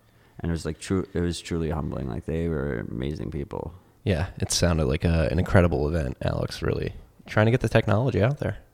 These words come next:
Speaker 2: Were, uh, were they receptive?
Speaker 1: They were very receptive. I mean, a lot of them had, like, bank accounts frozen. Uh, their communications are watched. Uh, I mean, like, I can't, like, we talk about cen-, you know,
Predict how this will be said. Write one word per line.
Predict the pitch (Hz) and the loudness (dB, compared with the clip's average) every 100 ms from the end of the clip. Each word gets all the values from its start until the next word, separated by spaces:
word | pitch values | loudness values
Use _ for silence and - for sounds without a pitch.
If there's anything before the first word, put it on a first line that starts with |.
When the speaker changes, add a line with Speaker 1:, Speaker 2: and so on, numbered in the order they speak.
| - | -8
Speaker 2:
Were, | 104 92 92 | 0 4 6
uh, | 92 95 92 90 | 8 8 8 8
were | 95 | 6
they | 95 | 4
receptive? | 98 - 98 147 - - _ _ _ _ _ _ - | 2 0 -2 -2 -4 -10 _ _ _ _ _ _ -4
Speaker 1:
They | 110 | 2
were | 110 | 2
very | 95 104 117 | 4 6 6
receptive. | 117 - 85 - 95 95 - | 4 2 -2 0 0 -2 -2
I | 95 | 0
mean, | 92 92 | 2 2
a | |
lot | 92 92 | 2 2
of | 95 | 2
them | 98 | 2
had, | 92 | 2
like, | 87 85 | -2 -4
bank | 85 85 | -4 -6
accounts | - 92 87 80 | -6 -4 -4 -6
frozen. | - 90 85 80 85 82 - - - - _ | -4 -2 -2 -4 -6 -6 -8 -18 -20 -20 _
Uh, | - 80 | -8 -6
their | 80 | -6
communications | 85 90 90 82 85 87 - 85 82 | -4 -2 -2 -2 -2 -2 -2 -6 -4
are | 82 | -4
watched. | 85 82 80 80 - - - _ _ _ _ _ - | -2 -2 -2 -6 -12 -16 -20 _ _ _ _ _ -12
Uh, | 53 50 50 50 - - _ _ _ _ _ _ _ - | -6 -4 -4 -6 -10 -16 _ _ _ _ _ _ _ -2
I | |
mean, | 98 90 | 2 2
like, | 82 - - | 0 -2 2
I | 101 | 2
can't, | - 92 87 - _ _ _ _ _ _ _ - | 2 0 0 -6 _ _ _ _ _ _ _ -10
like, | 90 90 | -6 2
we | 110 | 2
talk | 104 110 95 | 4 4 4
about | 85 92 85 | 4 4 4
cen-, | - 95 - | 2 0 0
you | 92 87 | 0 0
know, | 82 78 80 | 0 0 -2